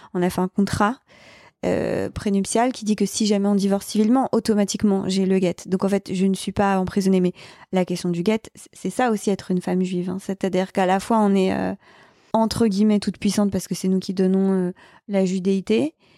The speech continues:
et en même temps, on est à la merci, on est l'objet de l'homme. Enfin, je veux dire, de, de se dire qu'on peut rester emprisonné. Il y a des tas d'histoires comme ça d'hommes qui, d'Afka, ils vont pas donner le guet juste pour faire chier la, juste pour qu'elle reste, juste pour,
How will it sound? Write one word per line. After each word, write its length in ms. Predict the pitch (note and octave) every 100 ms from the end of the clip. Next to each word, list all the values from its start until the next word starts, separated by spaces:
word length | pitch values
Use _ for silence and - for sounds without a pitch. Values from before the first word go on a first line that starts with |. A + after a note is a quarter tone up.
| _ _
et 160 | G#3+ G3+
en 80 |
même 180 | G3 G3
temps, 240 | G3 A3+ -
on 180 | G3+ F3+
est 200 | F3 - _ _ _ _ _ -
à 140 | C4+
la 120 | C4
merci, 380 | A#3+ A#3+ - -
on 100 | A3
est 140 | A3 B3
l'objet 400 | A3+ G3+ G3 F#3+
de 80 |
l'homme. 300 | B3 B3 G#3
Enfin, 200 | G3+ G3+
je 80 | F#3
veux 80 | F#3
dire, 220 | F#3+ G3+
de, 120 | F3+
de 200 | F#3+ G3
se 160 | F#3 G#3+
dire 240 | F#3 A3+
qu'on 100 | G#3+
peut 100 | F#3+
rester 260 | G3 G3 G#3+
emprisonné. 680 | G#3 - G#3+ G3 G#3 G#3+ G#3+ _ _ - - - - _ _ _ _ _ _ _ _ -
Il 80 | G3
y 40 |
a 20 | F3+
des 140 | E3+
tas 100 | F3
d'histoires 300 | F3 - F3+
comme 140 | F#3
ça 120 | F3+ G3+
d'hommes 220 | A#3 A#3
qui, 240 | - G#3+ - _ F#3+
d'Afka, 560 | B3 C#4 - A#3 F#3 -
ils 120 | F#3+
vont 100 | F#3+
pas 140 | G3
donner 260 | G3 F#3+ F#3+
le 100 | F#3+
guet 220 | G3 G#3+ - -
juste 260 | G#3+ C#4
pour 160 | - B3+
faire 180 | A#3 -
chier 180 | -
la, 120 | G#3+ G#3
juste 200 | G#3 B3+
pour 120 | C4
qu'elle 160 | - G#3
reste, 380 | G#3 G3+ - -
juste 240 | G#3+ A#3+ -
pour, 180 | G4